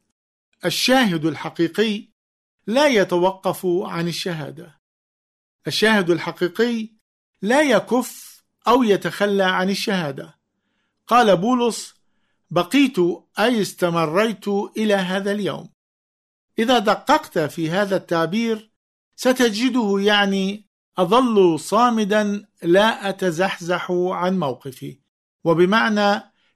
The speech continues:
لن أتخلى قط. فالشهادة عمل خير، ولن نكف عن عمل الخير، فلا نفشل في عمل الخير، لأننا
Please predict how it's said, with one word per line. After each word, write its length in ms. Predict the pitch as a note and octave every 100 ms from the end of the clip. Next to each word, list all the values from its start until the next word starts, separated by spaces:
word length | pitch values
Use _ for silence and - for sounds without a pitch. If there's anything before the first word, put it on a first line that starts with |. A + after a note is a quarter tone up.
| -
لن 420 | F3 A#3 C#4 B3+ -
أتخلى 680 | G3 F#3+ E3 F3+ F#3 F#3+ G3
قط. 520 | G3 C#3+ - _ _ _ _ _ _ _
فالشهادة 1000 | C#3 - F3 F3+ A3+ G#3+ G3+ G#3 G#3 A3 _ _ _
عمل 460 | G#3+ A#3+ C#4 B3+ C4
خير، 480 | - G#3+ D3 C3 _ _ _ _ _ _ -
ولن 420 | G#3 C4 B3 G3+
نكف 500 | E3+ - A#3+ - - E3+ E3 -
عن 220 | - F3 D#3
عمل 380 | D#3+ E3+ F3+
الخير، 520 | G3 G3 C3+ - - _ _ _ _ _
فلا 300 | - D#3 D#3
نفشل 640 | E3+ A#3 - - E3+ E3 - _ _ _
في 180 | F3
عمل 380 | E3+ F#3 C4 C4+
الخير، 540 | C4+ - F3 C#3 C3+ _ _ _ _ _
لأننا 640 | - B3 D4 C4 A#3+ A3+